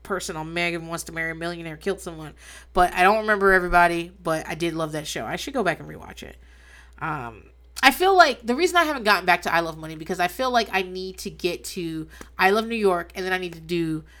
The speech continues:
Ray J of Love. What's the Ray J of Love? For the Love of Ray J. I need to get into, I need to, like, revisit those things before I get to I Love Money, 'cause that's where they pulled from. It was, like, the challenge for V H one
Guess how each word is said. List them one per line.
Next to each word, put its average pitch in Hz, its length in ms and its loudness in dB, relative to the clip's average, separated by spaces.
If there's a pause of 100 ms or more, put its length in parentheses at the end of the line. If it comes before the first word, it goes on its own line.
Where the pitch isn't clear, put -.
(300)
Ray 180 180 4
J 175 220 2
of 156 140 -2
Love. 156 560 -2 (160)
What's 247 160 -8
the 254 60 -8
Ray 254 120 0
J 247 160 -2
of 240 80 -2
Love? 240 440 -2
For 233 140 4
the 220 60 6
Love 214 220 6
of 190 80 0
Ray 190 200 4
J. 160 320 -6 (360)
I 196 60 0
need 202 120 2
to 190 60 0
get 180 320 4
into, 185 360 -8
I 185 80 -2
need 196 200 -4
to, 202 80 -2
like, 165 260 -2
revisit 180 420 -2
those 185 180 0
things 190 180 -6
before 160 220 -8
I 156 40 -6
get 151 160 -12
to - 120 -16
I 156 60 -16
Love 143 200 -16
Money, 156 180 -14
'cause 170 160 -4
that's 185 260 6
where 202 120 2
they 160 100 -2
pulled 156 260 -10
from. 156 160 -12
It 165 60 -12
was, 170 140 -12
like, 185 120 -8
the 175 80 -10
challenge 165 640 -8 (240)
for 170 140 -6
V 160 240 -4
H 147 120 -8
one 147 440 -10